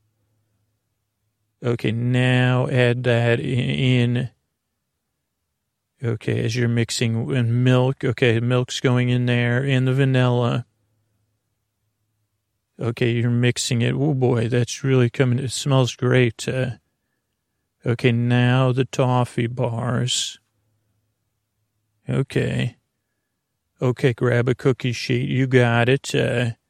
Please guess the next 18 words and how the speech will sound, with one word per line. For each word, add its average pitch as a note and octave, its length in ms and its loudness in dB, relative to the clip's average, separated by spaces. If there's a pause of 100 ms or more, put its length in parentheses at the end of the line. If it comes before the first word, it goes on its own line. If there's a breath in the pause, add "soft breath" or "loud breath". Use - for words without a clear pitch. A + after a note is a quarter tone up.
(1700)
and B2 640 4
we're B2 80 -2
gonna B2+ 140 4
make B2+ 220 4
these B2 240 0
into A#2+ 200 0
one-inch B2 540 -2
balls, C#3+ 460 -4
you E3 60 -4
said? E3+ 340 -2
Okay, C3+ 480 0
so C3+ 180 -4
we'll B2+ 80 2
make C3 240 0
'em C3+ 60 0
into C3 160 0
one-inch C3 500 0
balls. B2 800 -2